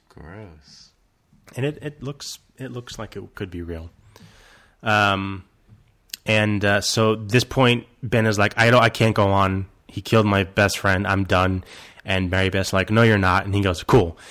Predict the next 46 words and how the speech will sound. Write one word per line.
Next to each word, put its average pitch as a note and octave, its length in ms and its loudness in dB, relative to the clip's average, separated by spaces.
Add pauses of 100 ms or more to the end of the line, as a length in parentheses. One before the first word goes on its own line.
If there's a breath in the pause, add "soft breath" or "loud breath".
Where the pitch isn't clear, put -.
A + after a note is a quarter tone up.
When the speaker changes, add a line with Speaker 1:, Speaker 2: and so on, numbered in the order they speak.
(140 loud breath)
Speaker 2:
And G#2+ 120 0
they G#2 80 4
leave. F#2+ 400 -2 (360 loud breath)
Um, G2 580 -2 (140)
and G#2+ 180 0
then G#2 380 2
you G2+ 100 -2
see, G#2 540 -4
uh, F#2 320 -10
Victor G#2 420 -8
grab G2 540 -6
one G2 220 -8
of F#2 120 -10
the, F#2+ 100 -10
like, F2+ 300 -10
iron G2 320 -8
bars F2+ 400 -4
from F#2+ 160 -12
the E2+ 80 -12
fence - 380 -10
that F#2+ 100 -10
has F2+ 180 -12
a F2+ 60 -10
very F#2 220 -8
sharp, - 460 -8 (260)
like, G2 100 -16 (480)
point G2 300 -10
at G2+ 80 -12
the - 80 -12
top. - 340 -6 (180 loud breath)
Speaker 1:
Right. C#2+ 220 -14 (260 loud breath)
Speaker 2:
Um, G2 460 -6
and G2 240 -8
then F#2 460 -8 (100)
as G2 240 -6
they G2+ 100 -6
get G#2 260 -8
to, - 140 -8
like, G2+ 220 -6
the F#2+ 100 -8
lake, G#2+ 520 -4 (460 soft breath)
they G2 100 -10
stop G#2 420 -4
and F#2+ 140 -12
turn G2+ 180 -10
around, G2+ 760 -6